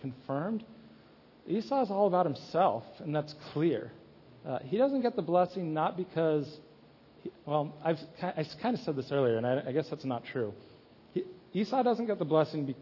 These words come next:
he does not receive the blessing because he married Hittites or because he, uh, denied the birthright. He doesn't get the blessing because God shows mercy on who he wants to show mercy to. And it wasn't Esau in this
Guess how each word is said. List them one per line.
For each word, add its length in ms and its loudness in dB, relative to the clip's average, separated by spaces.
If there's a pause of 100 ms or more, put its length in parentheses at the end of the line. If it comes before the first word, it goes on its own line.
(360)
he 160 -4
does 180 4
not 400 6
receive 400 -2
the 80 -4
blessing 540 0 (400)
because 520 2
he 60 -4
married 360 2
Hittites 640 -6 (340)
or 140 0
because 540 2 (120)
he, 380 -2 (340)
uh, 280 0 (300)
denied 440 4
the 80 -2
birthright. 560 -2 (640)
He 160 0
doesn't 320 4
get 120 0
the 80 2
blessing 460 2
because 500 0 (120)
God 360 8
shows 280 0
mercy 480 0
on 160 0
who 280 -4
he 60 0
wants 380 -4
to 80 -14
show 180 -6
mercy 400 -4 (140)
to. 180 -8 (960)
And 180 0
it 160 -2
wasn't 640 2
Esau 460 2
in 80 -2
this 180 -8